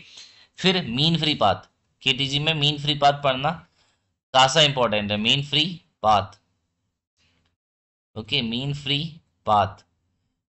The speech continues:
again इंपॉर्टेंट, अ, सर, अ, देख लो, ध्यान से पढ़ लेना, ठीक है। फिर थर्मो के बारे में बात करें तो थर्मो में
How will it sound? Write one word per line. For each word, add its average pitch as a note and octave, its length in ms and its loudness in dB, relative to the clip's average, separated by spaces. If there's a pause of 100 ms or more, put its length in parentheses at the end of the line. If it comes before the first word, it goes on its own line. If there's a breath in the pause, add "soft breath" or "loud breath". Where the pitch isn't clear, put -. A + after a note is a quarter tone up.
(140)
again B2 280 0
इंपॉर्टेंट, G#2+ 500 -2 (220)
अ, F#2 180 -4
सर, A#2 180 -8
अ, - 1080 -10
देख A2 200 -2
लो, A#2+ 100 -6 (160)
ध्यान G2+ 180 -2
से G#2+ 80 -6
पढ़ F#2+ 140 -6
लेना, E2 240 -10 (260)
ठीक A2+ 120 -14
है। A#2+ 80 -18 (600 loud breath)
फिर D#3+ 260 -2
थर्मो C#3+ 360 4
के D#3+ 120 -2
बारे D3+ 180 4
में D#3 80 -2
बात D3 220 2
करें D#3+ 260 0 (400)
तो B2+ 80 -8
थर्मो C#3 400 0
में E3 200 2